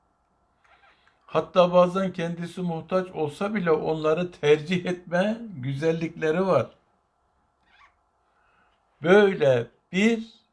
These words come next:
insan topluluğunun yaşadığı bir dünya hafsalanız alıyor mu?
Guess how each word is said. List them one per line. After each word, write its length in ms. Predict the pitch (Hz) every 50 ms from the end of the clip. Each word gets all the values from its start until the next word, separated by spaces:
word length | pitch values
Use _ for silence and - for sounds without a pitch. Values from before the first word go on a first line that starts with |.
| _ _ _
insan 680 | 170 175 190 202 190 180 - 170 151 147 135 127 131 -
topluluğunun 840 | - 180 202 208 196 - - 151 151 147 147 151 143 139 135 131 127
yaşadığı 920 | 123 139 170 180 175 175 - 160 160 147 135 143 147 160 180 180 180 156
bir 200 | 170 170 156 139
dünya 560 | 147 165 160 160 160 156 147 139 135 139 135 - - _ _ _ _ _ _ _ _ _ _ _ _ _ _ _
hafsalanız 720 | _ - 123 127 123 - 151 147 139 139 139 139 135 127
alıyor 340 | 139 139 143 151 190 202 190
mu? 200 | 175 139 123 131